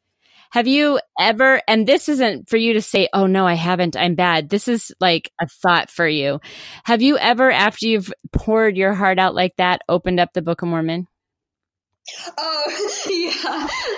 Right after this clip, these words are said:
Speaker 2: so many times. And sometimes it's really funny, and I think God has a huge sense of humor, and it's something that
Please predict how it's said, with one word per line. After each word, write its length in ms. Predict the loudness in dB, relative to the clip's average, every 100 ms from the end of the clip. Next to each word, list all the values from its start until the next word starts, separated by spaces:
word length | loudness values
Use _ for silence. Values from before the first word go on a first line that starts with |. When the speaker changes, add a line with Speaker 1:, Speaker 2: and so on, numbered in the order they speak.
| -8 -8
Speaker 2:
so 180 | -6 -4
many 280 | -4 -4
times. 400 | -4 -4 -4 -6
And 180 | -6 -8
sometimes 720 | -6 -6 -4 -4 -4 -6 -10 -20 -10
it's 200 | -8 -4
really 360 | -4 -4 -4 -6
funny, 380 | -6 -6 -6
and 120 | -6 -8
I 160 | -8
think 220 | -8 -8
God 280 | -8 -6 -6
has 240 | -6 -6 -6
a 160 | -6 -6
huge 520 | -8 -6 -4 -2 -4
sense 340 | -6 -4 -4
of 140 | -4 -8
humor, 440 | -6 -4 -4 -4 -6
and 120 | -6
it's 180 | -6 -8
something 380 | -6 -4 -2 -2
that 220 | -4 -8